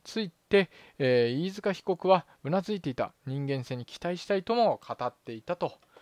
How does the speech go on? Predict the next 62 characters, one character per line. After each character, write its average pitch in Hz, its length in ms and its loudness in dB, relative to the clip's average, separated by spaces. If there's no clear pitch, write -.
い 151 120 -4
う 151 300 2
こ 131 160 0
と 127 280 4
で 131 180 0
す。 - 460 -12
本 131 200 -6
当 143 80 0
に 139 100 0
ね、 139 240 4
も 127 520 4
う、 - 40 0
ほ - 180 -2
ん - 40 0
と、 - 80 -6
本 233 180 4
当 240 80 2
に 214 40 0
最 - 200 -10
後 247 100 2
の 160 80 4
最 214 180 6
後 190 80 2
で 123 300 2
期 - 100 -6
待 190 140 6
し - 60 -12
た 226 80 4
い 175 60 2
と 165 100 -2
こ 208 60 2
ろ 247 120 6
で 165 100 0
す 127 100 -6
よ 110 100 -2
ね。 123 300 2
ま 143 60 -2
あ、 - 40 -4
こ 220 400 6
う 220 60 6
い 214 60 2
う 208 120 4
客 - 200 -2
観 233 140 0
的 220 140 -4
に 220 40 -2
ね、 240 200 0
え 196 220 8
ー、 185 40 6
判 196 220 2
決 196 200 0
を、 180 240 -2
ね、 185 280 -10
出 196 140 -4
た 151 220 -6
ん 110 120 -14
で 110 80 -6
あ 151 120 -4
れ 180 140 -4
ば、 151 280 -2
や 127 80 -6
っ - 40 -12